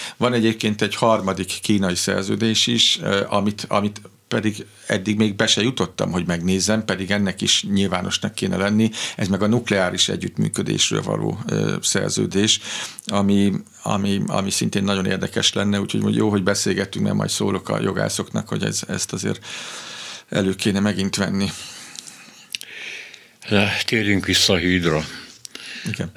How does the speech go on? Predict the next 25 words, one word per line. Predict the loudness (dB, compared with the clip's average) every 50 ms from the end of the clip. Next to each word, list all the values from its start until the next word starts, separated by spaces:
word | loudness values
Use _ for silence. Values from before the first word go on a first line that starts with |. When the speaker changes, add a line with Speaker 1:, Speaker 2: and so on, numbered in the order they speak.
| -2 0 2 4 4
Speaker 1:
Holnap | 4 4 4 4 4
Speaker 2:
Ha | 4 4
már, | 4 4
Speaker 1:
visszatérünk, | 4 2 0 0 0 0 2 0 0 2
Speaker 2:
ha | 2 4
Speaker 1:
igen, | 4 4
Speaker 2:
már, | 4 2
Speaker 1:
öt | 2 2
órakor | 2 2 2 2 2 2 2 4
Speaker 2:
igen, | 6 4 4 4
Speaker 1:
jöjjenek. | 4 4 4 2 2 0 -2 -4 -8 -10 -12 -6
Speaker 2:
ha | 0 2 4
már | 4 4 2 2 2
az | 4 6
arcunk | 6 6 6 4 2 0 0 0 2
úgyis | 0 0 2 0 0 -2 -2
ott | -4 -4 -6 -6
van. | -4 -4 -4 -4 -8 _ -18 -16 -14 -14 -14 -12 -12 -12 -12 -14 -12 -2
E, | 2 4 4 6 6 4 2 0 -4 -8 -10 -10 -6 0
sokféleképpen | 2 4 4 4 4 4 2 4 4 4 4 2 2 4 4 4 4
ítélik | 4 2 2 0 2 2 0 0 0
meg | 0 0 0
ezt | 0 -2 -2 -4
a | -2
dolgot. | 0 0 0 0 0 2 2 2 2 0 -4 -10 -10